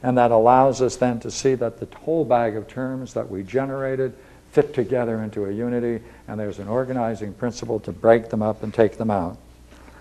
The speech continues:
Now, while he does that, he adds, uh, he always adds something to the structure, which is very significant.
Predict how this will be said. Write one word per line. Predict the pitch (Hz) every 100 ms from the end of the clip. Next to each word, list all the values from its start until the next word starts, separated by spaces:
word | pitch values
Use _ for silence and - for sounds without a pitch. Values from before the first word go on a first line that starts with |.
| - - - - - - - - - - - -
Now, | 180 127 - - -
while | 139 143
he | 135
does | 113 175 226 143
that, | 110 98 117 180 - - - - - - - _ - - - - - - - -
he | 135 143
adds, | 143 208 240 151 -
uh, | 202 185
he | 165 196
always | 233 202 -
adds | 156 160 -
something | 123 104 110 107
to | 151
the | 117
structure, | 104 - 113 98 - 113
which | 104 -
is | 90
very | 80 98 135 143 123 104 98
significant. | - 95 104 92 104 120 123